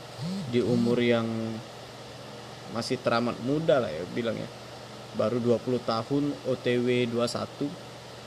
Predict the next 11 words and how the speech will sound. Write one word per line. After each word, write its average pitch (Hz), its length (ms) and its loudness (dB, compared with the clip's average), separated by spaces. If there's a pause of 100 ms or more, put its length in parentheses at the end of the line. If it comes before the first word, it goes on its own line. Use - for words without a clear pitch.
(460)
Sangat 110 320 -2
muda. 131 400 4 (1200)
Masih 127 160 0
sangat 139 240 0
muda 151 320 2
untuk 135 240 0
ukuran 123 480 2
anak, 113 240 0 (160)
anak 113 320 0
desa, 113 480 2 (720)
untuk 107 160 -2